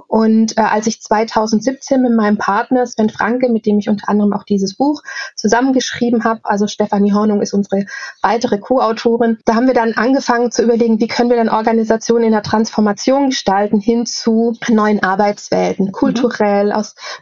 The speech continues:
Speaker 1: Bereich der Führung. Wir haben gemeinsam mit anderen Filme zur neuen Arbeitswelt gemacht, Augenhöhe, Augenhöhe Wege. Vielleicht hat der eine oder die andere das auch schon gesehen. Äh, sind damals über Crowdfunding haben wir die finanziert. Und das hat uns einfach so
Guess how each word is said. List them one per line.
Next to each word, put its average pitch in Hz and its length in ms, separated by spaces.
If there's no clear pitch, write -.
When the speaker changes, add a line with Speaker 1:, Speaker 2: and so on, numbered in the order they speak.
Speaker 1:
Bereich 214 400
der 208 140
Führung. 220 720
Wir 220 120
haben 220 220
gemeinsam 220 400
mit 240 120
anderen 220 340
Filme 294 420
zur 262 180
neuen 226 280
Arbeitswelt 220 680
gemacht, 208 420
Augenhöhe, 233 680
Augenhöhe 208 500
Wege. 226 560
Vielleicht 214 320
hat 208 140
der 208 120
eine 214 200
oder 208 120
die - 120
andere 214 260
das - 180
auch 208 180
schon 208 180
gesehen. 220 480
Äh, 208 160
sind 226 200
damals 220 360
über 208 180
Crowdfunding 226 680
haben 220 80
wir 214 80
die 214 100
finanziert. 220 800
Und 226 220
das 226 160
hat 262 120
uns 285 140
einfach 254 320
so 285 360